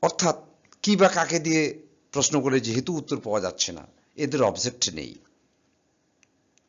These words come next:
এবং প্রত্যেক ক্ষেত্রে এই যে গ্রিন কালারে যে ভার্বগুলো আছে, এগুলোর যেহেতু অবজেক্ট নেই, এগুলো সবগুলোই হচ্ছে ইনট্রানজিটিভ ভার্ব বা অকর-, অকর্মক ক্রিয়া।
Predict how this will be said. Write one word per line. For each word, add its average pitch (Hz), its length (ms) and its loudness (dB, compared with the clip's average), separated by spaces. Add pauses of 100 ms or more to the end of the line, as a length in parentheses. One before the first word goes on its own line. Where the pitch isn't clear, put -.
(500)
এবং 143 280 6
প্রত্যেক 131 320 2
ক্ষেত্রে 90 540 -2 (600)
এই 165 120 6
যে 143 120 4
গ্রিন 170 320 4
কালারে 113 300 2
যে 98 100 0
ভার্বগুলো 92 520 -6
আছে, 73 360 -10 (500)
এগুলোর 135 280 -2
যেহেতু 165 320 2
অবজেক্ট - 360 -4
নেই, 76 240 -12 (600)
এগুলো 123 220 -2
সবগুলোই 113 440 -4
হচ্ছে 151 360 -10 (1500)
ইনট্রানজিটিভ 202 1200 2
ভার্ব 90 340 -10
বা 143 160 -4 (120)
অকর-, - 400 -6 (200)
অকর্মক 127 580 -2
ক্রিয়া। - 280 -6